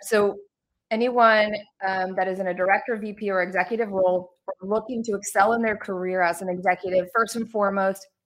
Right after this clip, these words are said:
that is for you. That is where my heart is at. That's who we work with here at E C U.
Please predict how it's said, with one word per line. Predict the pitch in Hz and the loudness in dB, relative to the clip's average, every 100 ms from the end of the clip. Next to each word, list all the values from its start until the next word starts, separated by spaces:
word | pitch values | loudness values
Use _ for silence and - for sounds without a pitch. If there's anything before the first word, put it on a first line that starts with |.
| - | -14
that | 180 214 226 | 4 6 8
is | 240 240 | 6 2
for | - 220 | -6 -6
you. | 202 180 175 175 _ _ - | -2 -2 -4 -6 _ _ -2
That | 220 | 2
is | 240 226 | 2 2
where | 214 | 0
my | 190 180 | 0 0
heart | 180 180 | -2 -2
is | 180 180 | -4 -4
at. | 175 - | -4 -4
That's | 190 - | -8 -8
who | 202 | -6
we | 196 | -4
work | 180 180 | -4 -4
with | 180 180 | -6 -4
here | 180 180 | -4 -4
at | |
E | 175 | -6
C | 175 - | -10 -8
U. | 180 170 | -6 -6